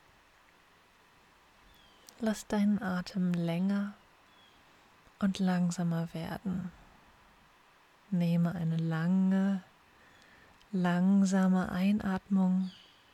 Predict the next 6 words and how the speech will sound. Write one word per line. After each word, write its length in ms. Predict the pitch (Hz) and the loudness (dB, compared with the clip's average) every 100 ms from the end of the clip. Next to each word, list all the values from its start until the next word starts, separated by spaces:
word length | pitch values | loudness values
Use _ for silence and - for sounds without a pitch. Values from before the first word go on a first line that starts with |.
| _ _ _ _ _ _ _ _ _ _ _ _ _ _ _ _ _ _ _ _ _ _ - - | _ _ _ _ _ _ _ _ _ _ _ _ _ _ _ _ _ _ _ _ _ _ -20 -20
gefolgt 680 | - - 226 220 214 - | -18 -8 -4 -4 -6 -16
von 280 | - - 196 | -12 -4 -2
einer 280 | 196 190 196 | 0 0 0
längeren, 800 | 196 202 208 202 202 185 185 185 - - - _ _ _ _ - 214 208 | 0 0 0 0 -2 -2 -2 -6 -14 -20 -20 _ _ _ _ -20 -20 -8
langsameren 1300 | 208 202 214 214 208 196 185 185 185 185 170 175 208 - | -2 0 0 2 0 -2 0 0 -2 -2 -4 -4 -8 -6
Ausatmung. 1040 | 175 170 - - 180 180 - 180 180 180 | -4 -4 -8 -10 -10 -10 -8 -8 -8 -10